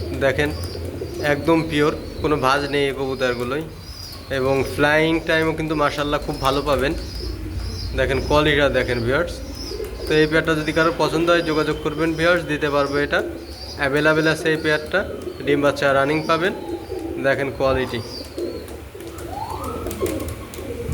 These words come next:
ভিউয়ার্স,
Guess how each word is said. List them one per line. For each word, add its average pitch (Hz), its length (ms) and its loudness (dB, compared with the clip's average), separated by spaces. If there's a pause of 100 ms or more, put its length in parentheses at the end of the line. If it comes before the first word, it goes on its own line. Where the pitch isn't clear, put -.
(2000)
ভিউয়ার্স, 151 360 4